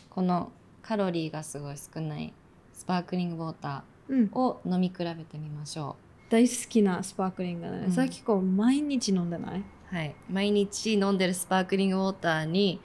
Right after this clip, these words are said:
Speaker 1: 新しいラインナップされて、
Speaker 2: うん。
Speaker 1: すごい嬉しいんですけど、
Speaker 2: うん。
Speaker 1: これは甘い、その、お砂糖とか入ってなく、自然の、まあ、みかんだったり、
Speaker 2: うん。
Speaker 1: 柚子だったり、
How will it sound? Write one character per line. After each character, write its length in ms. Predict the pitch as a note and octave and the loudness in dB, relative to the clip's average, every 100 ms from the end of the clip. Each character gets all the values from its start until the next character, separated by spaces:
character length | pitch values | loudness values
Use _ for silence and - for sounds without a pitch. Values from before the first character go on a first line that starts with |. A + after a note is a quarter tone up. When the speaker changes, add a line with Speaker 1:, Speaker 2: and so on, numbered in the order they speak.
| - - - - | -18 -20 -14 -4
Speaker 1:
新 200 | F#3 F#3 | 2 2
し 160 | F#3+ F#3+ | 4 4
い 40 | |
ラ 120 | F#3 - | 4 6
イ 80 | |
ン 40 | G#3 | 6
ナ 60 | |
ッ 200 | - A3 | 6 2
プ 100 | - | 4
さ 160 | - D#3+ | 4 4
れ 80 | G3 | 2
て、 260 | - D#3 | 2 0
Speaker 2:
う 20 | - | 2
ん。 40 | B3 B3 C#4 | -4 -4 -6
Speaker 1:
す 160 | - F#3+ | -2 2
ご 80 | F#3+ | 4
い 20 | |
嬉 200 | F3 F3+ | 4 2
し 40 | F#3+ | 0
い 60 | |
ん 20 | E3+ | 0
で 120 | E3+ | -2
す 100 | - | -2
け 120 | E3+ | 0
ど、 180 | A3 B3+ | 2 4
Speaker 2:
う 40 | |
ん。 180 | A#3 A3 A#3+ A#3 - - - - | 4 4 4 2 -2 -20 -20 -2
Speaker 1:
こ 80 | B3 | 2
れ 140 | B3 | 2
は 380 | C4 D4+ C#4 - | 4 4 4 4
甘 320 | G#3+ B3 D4+ C#4+ | 6 6 6 6
い、 420 | A3 A3 G3 F3 | 6 6 4 2
そ 100 | F#3+ | 0
の、 400 | F3+ E3+ E3 - - - - - | 0 0 -4 -6 -16 -20 -14 -10
お 80 | |
砂 200 | F3+ G#3 G#3 | 0 0 2
糖 180 | G#3+ | -2
と 120 | G#3+ A3 | -2 -6
か 100 | F3 | -4
入 160 | G3+ | -4
っ 40 | G3+ | -4
て 160 | D#3 | -6
な 240 | D#3+ D#3+ D#3+ | -6 -6 -8
く、 360 | - C#4+ A3+ | -6 2 2
自 240 | E3+ G#3 G3 | 2 0 2
然 300 | A3 A3+ A#3+ | 2 4 2
の、 100 | D4 | 2
ま 180 | G3+ - - - - | 0 0 -12 -14 -2
あ、 60 | |
み 120 | F#3+ F#3+ | 0 2
か 160 | F3 | 0
ん 60 | D#3 | -2
だ 80 | D3 | -6
っ 40 | |
た 220 | - D#3+ | -6 -4
り、 340 | E3 A3 F#3 F#3 | 0 2 2 2
Speaker 2:
う 40 | |
ん。 240 | A3+ G#3 G3+ | -2 -2 2
Speaker 1:
柚 140 | G3 | 2
子 100 | F3 | 2
だ 120 | E3 | -4
っ 60 | D3+ | -4
た 140 | - D3+ | -6 -2
り、 380 | F3 G3+ D#3+ | 2 2 2